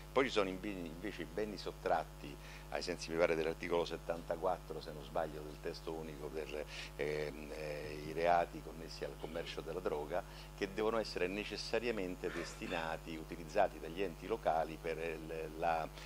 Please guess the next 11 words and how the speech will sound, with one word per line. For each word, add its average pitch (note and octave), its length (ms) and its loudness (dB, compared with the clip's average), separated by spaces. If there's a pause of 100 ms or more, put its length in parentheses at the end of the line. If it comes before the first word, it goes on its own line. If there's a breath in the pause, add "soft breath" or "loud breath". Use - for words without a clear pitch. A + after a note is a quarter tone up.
messa G2 300 2
a - 20 4
disposizione E2+ 680 -4
di D2 120 -8
comunità D#2+ 560 0
terapeutiche E2+ 880 0
di D#2+ 100 -6
recupero D#2+ 480 -4
di D2 140 -10
tossicodipendenti, D#2 1040 -6
eccetera. A#1 420 -6